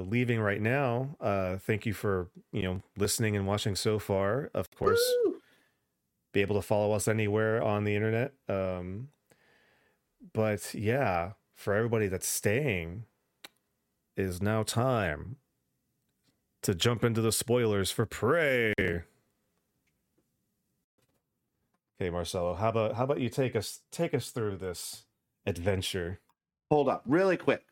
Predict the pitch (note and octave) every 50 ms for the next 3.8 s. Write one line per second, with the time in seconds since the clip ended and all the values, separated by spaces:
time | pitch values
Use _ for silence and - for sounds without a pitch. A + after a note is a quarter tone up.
0 | _ _ _ _ A2+ A#2 - - E3+ F3 E3+ - G2+ - D3+ C#3+ C#3 B2+ G#2 F2
1 | - A#2 A2 A#2 A#2 - - - G#2 F2+ D2 D2+ - _ _ _ _ _ _ _
2 | - - C3 C3+ F#2+ D#2+ E2 F#2+ - _ _ _ _ _ _ _ - E3 F3 F3+
3 | E3+ E3 D#3+ D#3+ D#3+ - - - - - C3+ A2+ F2+ D2 D2+ -